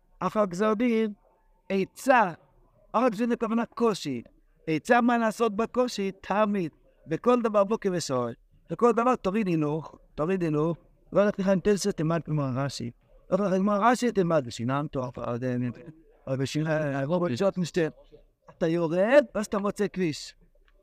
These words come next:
אז אתה מוצא דרך להגיע, ואתה מ-, ממתיק את הדין. אה, הכל תלוי בשמחה, כי בלי שמחה, אדם אין לו שום דבר, שום דבר. כן, לא, אז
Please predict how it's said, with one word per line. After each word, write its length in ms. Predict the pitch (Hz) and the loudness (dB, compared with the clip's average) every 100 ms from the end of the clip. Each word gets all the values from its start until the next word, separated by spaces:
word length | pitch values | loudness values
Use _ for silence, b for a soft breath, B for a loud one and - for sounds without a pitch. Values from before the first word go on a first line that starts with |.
| _ _ - | _ _ -8
אז 120 | 165 | -2
אתה 140 | 214 | 0
מוצא 340 | 214 220 247 240 | 0 0 0 0
דרך 340 | 214 247 226 | 0 0 -2
להגיע, 520 | 226 208 208 202 147 131 | -2 -2 0 0 0 -4
ואתה 220 | 147 185 | -2 0
מ-, 200 | 185 196 | 0 0
ממתיק 340 | 208 185 240 | 0 -4 -4
את 140 | 240 214 | -4 -2
הדין. 300 | 156 143 120 - _ _ _ _ _ _ | -4 -4 -8 -12 _ _ _ _ _ _
אה, 160 | 165 196 156 | 0 2 2
הכל 300 | 147 214 233 | 0 2 2
תלוי 240 | 220 240 | 2 0
בשמחה, 480 | 196 165 185 160 135 | 0 -2 -2 -2 -2
כי 120 | - | -6
בלי 220 | 156 226 | -2 -2
שמחה, 460 | 214 247 247 190 175 208 - _ _ _ _ _ _ | 0 2 2 4 2 0 -8 _ _ _ _ _ _
אדם 360 | 160 196 202 | -2 2 4
אין 180 | 190 208 | 4 4
לו 380 | 214 196 180 160 - | 4 4 2 0 -4
שום 240 | 156 - 175 | -6 -4 2
דבר, 220 | 180 165 | 2 2
שום 140 | 165 | -2
דבר. 340 | 185 165 156 165 | -6 -6 -8 -4
כן, 220 | 185 156 165 | -4 -4 -6
לא, 400 | 185 226 220 160 156 | -2 0 2 0 -2
אז 200 | 170 151 | -4 -6